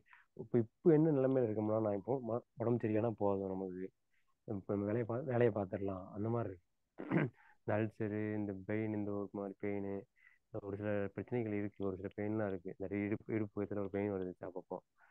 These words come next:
பெயின் வருது. அப்புறம் இந்த அல்சர் அதிகமா, அதிகமாவே இருக்கு, காரமா சாப்பிட முடியல, எதுவுமே சாப்பிட முடியல, அந்த மாதிரி இதா இருக்கு. டாக்டர்கிட்டலாம் காமிச்சேன், காமிச்சு பார்த்தாலும்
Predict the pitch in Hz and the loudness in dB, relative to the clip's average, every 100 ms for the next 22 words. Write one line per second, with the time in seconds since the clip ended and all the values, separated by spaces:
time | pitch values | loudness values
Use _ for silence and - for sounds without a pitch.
0 | _ _ 107 107 98 107 120 120 107 101 | _ _ -2 0 0 0 0 -2 -2 -2
1 | 95 107 98 98 95 92 110 127 127 120 | -4 -4 -4 -4 -4 -2 -2 0 0 0
2 | 107 92 90 - _ _ _ _ - 104 | -2 -6 -12 -14 _ _ _ _ -6 -2
3 | 104 104 101 95 98 98 98 95 120 101 | -2 -4 -6 -6 -4 -4 -4 -2 -2 -2
4 | 95 98 95 95 95 92 92 95 95 95 | -4 -6 -8 -10 -12 -14 -16 -16 -12 -12
5 | 92 95 95 92 - _ _ _ _ - | _ -12 -10 -12 -14 _ _ _ _ -6
6 | 104 113 131 120 - 117 101 107 - 123 | 0 0 -2 -8 -6 -2 -2 -4 -4 -4
7 | 113 101 104 110 104 98 - 107 123 | -2 -4 -4 -6 -10 -12 -6 -4 -4